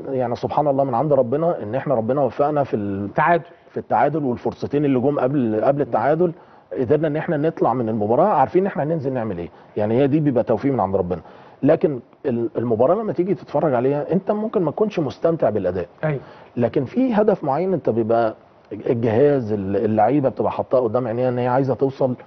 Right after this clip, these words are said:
Speaker 1: للمرحلة اللي بعد، عايزين نخلص الماتش ده بأي طريقة.
Speaker 2: مم.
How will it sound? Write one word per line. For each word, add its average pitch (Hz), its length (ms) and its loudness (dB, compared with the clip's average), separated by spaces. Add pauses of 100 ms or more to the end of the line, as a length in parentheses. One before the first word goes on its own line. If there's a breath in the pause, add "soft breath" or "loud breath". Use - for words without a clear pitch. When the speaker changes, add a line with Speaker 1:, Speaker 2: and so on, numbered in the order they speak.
(240 soft breath)
Speaker 1:
للمرحلة 113 520 0
اللي 131 140 0
بعد، 107 160 0
عايزين 120 220 0
نخلص 135 360 -2
الماتش 127 280 -4
ده 113 80 0
بأي 123 200 2
طريقة. 104 340 -2 (140)
Speaker 2:
مم. 143 60 -6